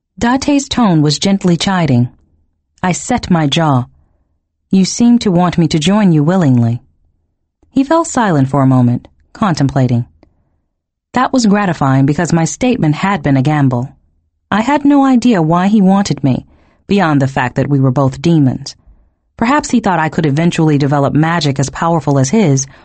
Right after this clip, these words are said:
or perhaps demons had some symbolic value to the New Lights. Whatever the reason, I knew leverage when I saw it. At last, he said, "My wife believes you can be rehabilitated,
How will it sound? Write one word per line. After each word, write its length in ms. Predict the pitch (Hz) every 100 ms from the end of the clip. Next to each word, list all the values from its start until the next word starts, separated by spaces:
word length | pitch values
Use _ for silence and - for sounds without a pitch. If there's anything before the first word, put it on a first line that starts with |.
| _
or 100 | 214
perhaps 420 | 214 220 254 247 -
demons 440 | 233 254 196 170
had 240 | 180 170
some 260 | - 180 165
symbolic 600 | - 185 156 165 165 135
value 460 | 151 175 180 151 139
to 120 | 151
the 80 | 147
New 180 | 160
Lights. 460 | 160 123 127 - - _ _ _ _ _
Whatever 300 | 180 170 202
the 100 | 226
reason, 540 | 240 240 262 269 262 _ _ _ _ -
I 140 | 185
knew 120 | 175
leverage 480 | 151 165 135 123 -
when 100 | 135
I 80 | 127
saw 300 | - 143 127
it. 200 | - - _ _ _ _ _ _ _ _ _ _ _ _ _ _
At 160 | 240 247
last, 340 | 294 190 151
he 60 | 156
said, 380 | 143 131 127 - _ _ _ _ _ _ _ _ _ _ _ -
"My 180 | 190 180
wife 300 | 220 175 -
believes 360 | 151 147 139
you 100 | 143
can 120 | 139
be 140 | 143 139
rehabilitated, 840 | 143 139 139 143 127 131 120